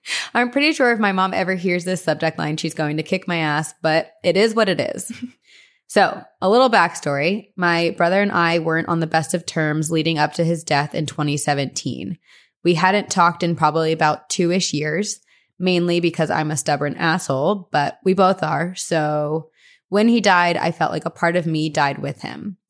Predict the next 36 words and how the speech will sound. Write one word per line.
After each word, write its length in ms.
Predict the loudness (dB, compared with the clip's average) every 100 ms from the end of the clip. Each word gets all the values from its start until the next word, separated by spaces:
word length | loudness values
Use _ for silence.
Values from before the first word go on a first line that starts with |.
| -4
I 80 | -2
felt 320 | 2 2 2
such 380 | 0 0 0 -2
guilt 260 | 0 0 0
because 300 | 0 2 2
I 100 | 0
knew 300 | 0 0 0
I 100 | 0
could 200 | 0 0
have 160 | 0
mended 340 | 0 -2 0 0
our 180 | 0 0
relationship, 680 | -2 -4 -6 -4 -2 -2 -4
but 160 | -10
didn't. 480 | -8 -8 -10 -14 _ -6
So 400 | 2 4 2 -2
about 260 | 2 4 4
a 60 | 4
week 240 | 0 0
before 320 | -2 0 -2
he 100 | 0
died, 500 | 0 0 0 -2 -6 _
he 160 | 0
was 120 | 2 2
talking 320 | 2 2 -2
to 60 |
my 120 | 0 0
mom 320 | 0 0 -2
about 220 | -2 -2
how 180 | -2 -2
he 160 | -2
felt 260 | 0 -2 -2
guilty 360 | -4 -4 -2 0
about 200 | 0 0
our 140 | -2
fight, 420 | 0 0 0 -4